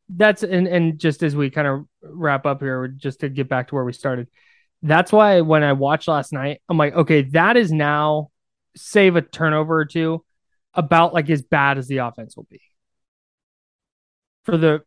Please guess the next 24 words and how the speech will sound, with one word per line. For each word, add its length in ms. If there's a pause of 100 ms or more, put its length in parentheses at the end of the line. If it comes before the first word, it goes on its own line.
for 360 (800)
the 160
rest 240
of 40
the 80
year." 140
Like, 200
maybe 240
we 120
get 160
more 200
performances 600
like 180
that, 180
like 120
I 60
said, 160
with 160
a 60
turnover 420
or 60
two 160
mixed 280
in 220